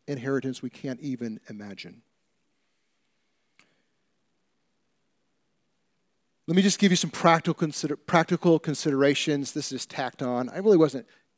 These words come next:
complete in what I wanted to say this morning, so, and I had another hour, I'd woven this in somewhere, but now it's just at the end. Here we go. If you wanna, look, we,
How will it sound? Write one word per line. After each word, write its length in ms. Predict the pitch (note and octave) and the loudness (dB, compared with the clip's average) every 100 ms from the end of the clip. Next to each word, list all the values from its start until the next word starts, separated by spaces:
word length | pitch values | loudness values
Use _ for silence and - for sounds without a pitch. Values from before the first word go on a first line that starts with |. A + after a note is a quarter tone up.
| _ | _
complete 380 | - D#3 - F3+ | -10 -8 -2 -2
in 60 | C#3 | 0
what 100 | C3+ | -2
I 20 | |
wanted 220 | B2+ B2 | -2 -6
to 60 | - | -6
say 120 | C#3 | -6
this 160 | B2 - | -6 -8
morning, 220 | B2 A#2+ | -8 -6
so, 280 | - B2 - _ _ _ _ _ _ _ _ _ - | -4 -4 -6 _ _ _ _ _ _ _ _ _ -4
and 80 | F#3 | 0
I 40 | |
had 120 | A3+ | 2
another 240 | G#3 F#3 E3+ | 6 4 4
hour, 300 | D#3 D#3+ D#3 | 4 6 8
I'd 80 | D3 | 6
woven 400 | C3+ D#3+ D#3 D3+ | 6 6 6 4
this 160 | - | 0
in 120 | D3+ | -2
somewhere, 460 | C#3 C#3+ C3+ C3 A#2 | -2 -2 2 0 0
but 100 | D3+ | -2
now 200 | D3 D3 | 0 0
it's 100 | C#3+ | 0
just 120 | C3+ C#3 | -2 -6
at 100 | C3 | -6
the 140 | B2 | -6
end. 180 | A2 G#2+ | -8 -6
Here 120 | A2+ | -8
we 100 | G#2 | -6
go. 200 | F#2 - _ _ _ _ _ _ _ _ _ _ _ _ | -10 -14 _ _ _ _ _ _ _ _ _ _ _ _
If 60 | - | 4
you 60 | G3+ | 8
wanna, 200 | B3+ F#3+ - _ _ _ _ _ _ _ - | 10 8 -2 _ _ _ _ _ _ _ 2
look, 160 | A3 | 4
we, 240 | F3 G#3 | 6 4